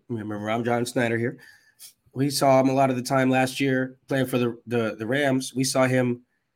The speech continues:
we saw him coming downhill a lot. He was blitzing. He was covering running backs in the flats and things like that. Um, he was rushing the passer,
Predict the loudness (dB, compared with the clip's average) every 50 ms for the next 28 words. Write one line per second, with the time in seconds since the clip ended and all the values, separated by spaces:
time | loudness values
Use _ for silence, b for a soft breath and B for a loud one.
0 | _ _ _ _ _ _ _ _ _ -4 -2 2 4 4 4 4 2 2 0 2
1 | 2 2 4 4 4 4 4 4 6 4 4 4 2 -2 -6 -14 _ _ -4 0
2 | 0 0 0 -2 -8 _ _ _ -4 -4 -4 -4 -2 -2 -2 0 -2 -2 -2 0
3 | 2 2 2 2 0 -2 -2 -6 -4 -4 -2 -2 0 0 2 2 2 2 2 0
4 | 0 0 -2 -4 -4 -6 -6 -6 -6 -4 0 0 0 0 0 -4 -6 -8 -8 -4
5 | -2 0 0 0 0 0 -2 -2 -4 -4 -2 -2 -2 -4 -6 _ _ _ _ _
6 | _ _ _ _ _ -10 -8 -8 -6 -8 -10 -12 -16 -20 _ _ _ _ _ _
7 | _ -14 -2 2 4 4 4 4 2 0 2 4 6 6 6 6 4 2 0 2
8 | 2 0 0 -4